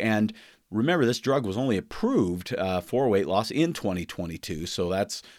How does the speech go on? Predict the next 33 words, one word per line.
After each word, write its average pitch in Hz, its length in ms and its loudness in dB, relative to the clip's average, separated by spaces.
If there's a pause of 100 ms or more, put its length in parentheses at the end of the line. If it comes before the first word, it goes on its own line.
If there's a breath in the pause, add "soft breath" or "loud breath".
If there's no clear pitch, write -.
brand 113 440 2
new 101 400 2
stuff, 101 480 2
or 87 120 -4
maybe 95 220 -4
it 78 80 -4
was 80 140 -12
late 90 260 -6
twenty 80 260 -8
twenty-one. 78 540 -10 (540 loud breath)
But 123 100 4
regardless, 139 480 10
five 151 320 8
million 120 300 4
people. - 360 -10 (880)
And, 120 460 6
uh, 107 260 8 (520 soft breath)
it 180 80 12
is 233 160 6
feared, 190 560 6
according 123 360 2
to 110 60 6
the 95 120 -4
Daily 107 260 4
Mail, 101 380 2
that, 95 400 -2
uh, 92 180 4 (320 soft breath)
one 117 260 2
of 113 120 2
the 113 100 4
big 117 320 0
side 120 320 6
effects 90 500 -2